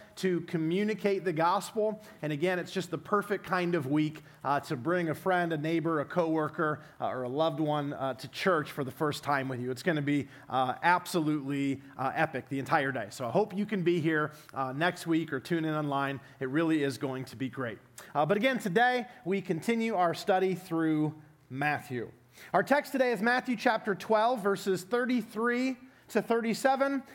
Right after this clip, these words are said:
And would you help me by saying our theme out loud? Our theme this week is All right, now no one online heard you, so we're gonna have to say it again, okay? Our theme this week is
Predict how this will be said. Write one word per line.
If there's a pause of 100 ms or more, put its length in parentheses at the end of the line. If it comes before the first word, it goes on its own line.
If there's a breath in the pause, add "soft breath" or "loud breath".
(140)
And
would
you
help
me
by
saying
our
theme
out
loud?
Our
theme
this
week
is (2000 loud breath)
All
right,
now
no
one
online
heard
you,
so
we're
gonna
have
to
say
it
again,
okay?
Our
theme
this
week
is